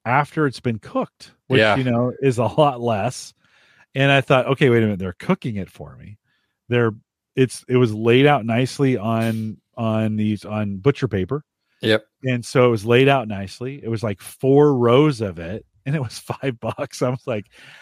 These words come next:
Speaker 1: I, I should have just cleared 'em out on it. We threw a bag in the freezer. I took a bag, took all the bacon out and put it in a container, put it in the fridge. We ate it in a week. I mean, we were eating it like snacks. <laughs> We were just like, "Oh, bacon,"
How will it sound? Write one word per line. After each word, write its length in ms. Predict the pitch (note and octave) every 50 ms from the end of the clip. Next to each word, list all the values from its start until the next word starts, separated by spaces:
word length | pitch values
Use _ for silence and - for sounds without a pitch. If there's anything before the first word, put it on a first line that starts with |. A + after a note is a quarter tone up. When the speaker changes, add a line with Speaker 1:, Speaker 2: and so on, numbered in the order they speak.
| - - -
Speaker 1:
I, 220 | C3 C#3 C3+ A#2+ - -
I 80 | B2+
should 220 | B2+ - - F#3 G3+
have 80 | D#3
just 220 | B2 A#2+ A2 - -
cleared 280 | - C#3 C3+ C3 B2
'em 80 | A2+ G2
out 240 | G2 G#2 A2+ B2 A2+
on 140 | G2+ F#2+ G2
it. 60 | G2
We 100 | B2 C3
threw 160 | - - C#3 C3
a 40 |
bag 280 | A2+ A2+ A2 A2 A2 G#2+
in 60 | A2+ G#2
the 60 | F#2+
freezer. 600 | - - G2+ G2 F#2+ F#2 G2 F#2+ F#2+ F#2+ F#2 F2 _ _ _ -
I 60 | G#2
took 240 | - - - C#3 -
a 40 | C3
bag, 520 | G2 G#2 G2 G2+ G2+ G2+ G#2 G2+ F#2 E2+ _ _ _ _ _ _ _ _ _
took 180 | - D#3 C#3+ -
all 140 | C3 B2+ B2+
the 80 | C3+ B2+
bacon 340 | A2+ A#2 A#2 A2 - A#2+ G#2+
out 220 | G#2 G2+ G#2 F#2+ -
and 120 | E2+ -
put 140 | - B2 B2
it 60 | A2
in 60 | G2
a 40 | G2
container, 420 | - - _ - B2 A#2 G#2+ G#2 F2+
put 180 | - - A#2+
it 40 | G2+
in 40 | E2+
the 60 | F2
fridge. 360 | - _ G2+ G2+ G#2+ A2+ G#2+ A2
We 160 | A#2 D3+ G#3+
ate 80 | A3 E3+
it 80 | A2 F2
in 60 | E2+
a 80 | D#2+
week. 400 | D#2 E2+ A2+ B2 G#2 - _ _ _ _ _ _ _ - -
I 60 | -
mean, 160 | C3 C3+ C3 B2+
we 160 | D3+ F3+ G3+
were 100 | F3+ C#3+
eating 200 | B2+ A#2+ G2 G#2
it 120 | G#2 F#2
like 240 | F#2 F#2 F#2 F#2 -
snacks. 880 | - - - - G2+ G2+ A#2 A#2+ G2 - - _ - - - - - -
<laughs> 40 | -
We 100 | F#3 D#3 -
were 100 | F#3+ F3
just 140 | - C#3+ C#3+
like, 100 | C3 C#3+
"Oh, 160 | G#3+ A#3 E3+
bacon," 460 | - G2+ B2 F#3 A3 - B2 F2+ E2